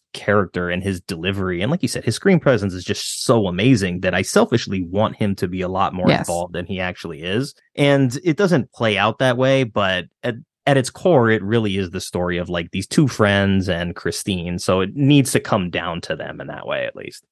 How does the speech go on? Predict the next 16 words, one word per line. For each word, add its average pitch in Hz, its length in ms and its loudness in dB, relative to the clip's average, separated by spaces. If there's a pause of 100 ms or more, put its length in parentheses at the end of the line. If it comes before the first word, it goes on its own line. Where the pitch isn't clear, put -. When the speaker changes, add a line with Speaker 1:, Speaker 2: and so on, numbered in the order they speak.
(100)
Speaker 2:
Yeah. 151 240 4 (300)
I 190 140 4
mean, 156 380 6
I 151 220 0
will 151 160 0
always 160 460 -2
ask 156 520 0
for 165 140 0
more 143 300 2
Harry 143 340 0
Dean, 139 380 -2
and 151 160 2
Speaker 1:
Yeah. 151 60 4
Speaker 2:
I 147 40 4
do 139 240 -2
agree 131 720 0